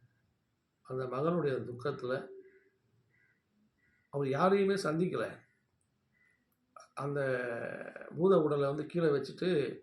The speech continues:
பார்வையாளர்கள், சொந்தக்காரங்கெல்லாம் கீழே இருக்காங்க. அவர் மட்டும் தனியா போய் மேல ஒரு அறையில உட்கார்ந்துட்டு,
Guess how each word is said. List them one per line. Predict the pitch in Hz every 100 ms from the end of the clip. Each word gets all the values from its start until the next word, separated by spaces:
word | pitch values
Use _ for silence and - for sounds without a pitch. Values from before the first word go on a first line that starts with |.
| _ _ -
பார்வையாளர்கள், | 143 170 170 151 143 131 151
சொந்தக்காரங்கெல்லாம் | 156 139 151 139 131 143 139
கீழே | 143
இருக்காங்க. | 143 123 127 139
அவர் | 131
மட்டும் | 147 156 -
தனியா | 143 156 151
போய் | 143 135
மேல | 135 143 123
ஒரு | 120
அறையில | 120 143 131
உட்கார்ந்துட்டு, | - 131 120 - -